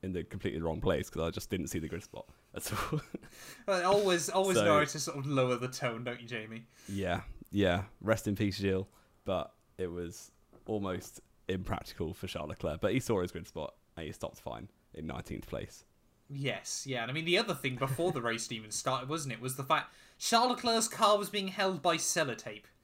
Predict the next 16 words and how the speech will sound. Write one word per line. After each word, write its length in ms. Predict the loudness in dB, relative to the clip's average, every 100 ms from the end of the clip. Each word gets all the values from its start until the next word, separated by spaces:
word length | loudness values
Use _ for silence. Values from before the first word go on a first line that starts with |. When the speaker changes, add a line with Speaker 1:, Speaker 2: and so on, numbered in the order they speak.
| _ -20 -20 _
Speaker 2:
which 140 | -6
is 120 | 4
always 360 | 6 6 4 0
Speaker 1:
Yeah, 260 | 2 6 6
yes, 200 | 4 2
Speaker 2:
reassuring. 100 | -2
Speaker 1:
a 40 | 2
minor 360 | 4 6 4
crack 500 | 0 0 -2 -2 -12 -8
on 100 | -4
the 60 | -4
top 240 | -4 -4
half 220 | -4 -4
of 40 | -4
the 40 | -2
chassis. 460 | -2 -4 -6 -10